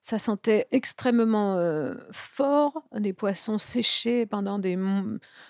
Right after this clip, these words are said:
Speaker 1: semaines et des mois par quarante degrés, euh, et cetera. Donc le marché sentait vraiment cette odeur-là.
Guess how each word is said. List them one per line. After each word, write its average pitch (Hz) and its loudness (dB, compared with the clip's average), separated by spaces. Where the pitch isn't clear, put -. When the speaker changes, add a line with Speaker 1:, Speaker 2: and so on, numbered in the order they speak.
Speaker 1:
semaines 226 4
et 202 2
des 202 0
mois 214 2
par - -4
quarante 190 -2
degrés, 202 0
euh, 165 -2
et - -20
cetera. 220 4
Donc 196 0
le 190 2
marché 175 -2
sentait 214 -2
vraiment 208 0
cette - -10
odeur-là. 202 -4